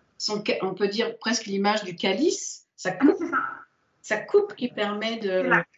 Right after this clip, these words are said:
Speaker 2: coupe qui permet à l'homme de se brancher dessus et de lui de rentrer dans sa puissance. Et en violant toutes ces femmes, en, en, en abusant d'elles,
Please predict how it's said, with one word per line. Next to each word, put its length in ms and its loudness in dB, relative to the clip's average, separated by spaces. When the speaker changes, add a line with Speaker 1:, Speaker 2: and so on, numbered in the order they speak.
Speaker 2:
coupe 260 -6
qui 160 0
permet 600 -2
à 120 -4
l'homme 360 0
de 160 -2
se 80 -6
brancher 400 -4
dessus 400 -6
et 160 0
de 80 2
lui 320 0
de 60 -2
rentrer 300 -2
dans 140 -2
sa 120 -2
puissance. 400 -12
Et 100 4
en 220 4
violant 360 2
toutes 200 -8
ces 160 -2
femmes, 340 0
en, 40 -2
en, 440 -4
en 20 0
abusant 500 -2
d'elles, 360 -2